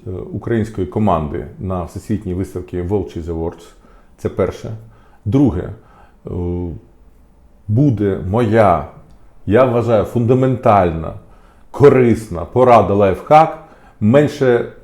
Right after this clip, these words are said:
п'яти відсотків, за моїми спостереженнями, е, людей, споживачів взагалі нею користуються. Без неї не можна. От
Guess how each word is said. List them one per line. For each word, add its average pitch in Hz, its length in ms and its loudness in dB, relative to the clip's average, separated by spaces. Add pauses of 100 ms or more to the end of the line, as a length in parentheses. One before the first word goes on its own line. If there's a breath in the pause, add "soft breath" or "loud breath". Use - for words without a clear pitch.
(420)
п'яти 120 260 0
відсотків, 98 680 -2
за 101 140 -2
моїми 101 200 -2
спостереженнями, 90 920 -4
е, 104 40 -4
людей, 104 500 -2
споживачів 101 460 -2
взагалі 98 320 -2
нею 101 200 -2
користуються. 95 580 -6
Без 98 240 0
неї 123 280 2
не 117 100 2
можна. 92 380 0 (880 soft breath)
От - 100 -8